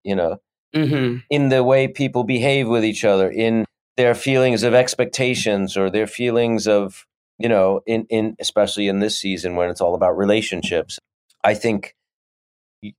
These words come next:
Speaker 1: there's both a vicarious thing, seeing how these rich people live, but there's also kind of a, a relatable thing at the same time.
Speaker 2: Mm-hmm.
Speaker 1: You know what I mean? Um,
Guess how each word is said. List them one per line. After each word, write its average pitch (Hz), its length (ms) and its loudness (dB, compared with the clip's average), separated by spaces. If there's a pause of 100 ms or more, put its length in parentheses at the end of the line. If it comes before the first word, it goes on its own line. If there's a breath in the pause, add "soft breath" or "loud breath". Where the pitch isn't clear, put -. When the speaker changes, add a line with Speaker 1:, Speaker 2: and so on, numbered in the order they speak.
(120)
Speaker 1:
there's 123 220 2
both 131 240 2
a - 20 2
vicarious 143 800 4
thing, 143 380 2
seeing 120 340 0
how 110 160 4
these 101 260 0
rich 101 200 -4
people 101 260 -4
live, 101 160 2
but 101 200 0
there's 120 180 0
also 160 320 0
kind 131 260 0
of 110 140 0
a, 110 160 2 (340)
a 104 100 0
relatable 107 640 0
thing 60 240 -16 (520)
at - 80 -12
the 101 80 -6
same 95 260 -4
time. 117 360 0
Speaker 2:
Mm-hmm. 92 120 -8
Speaker 1:
You 82 60 -8
know 82 100 -4
what 87 140 -2
I 85 40 -4
mean? 101 280 -8 (500)
Um, 92 460 0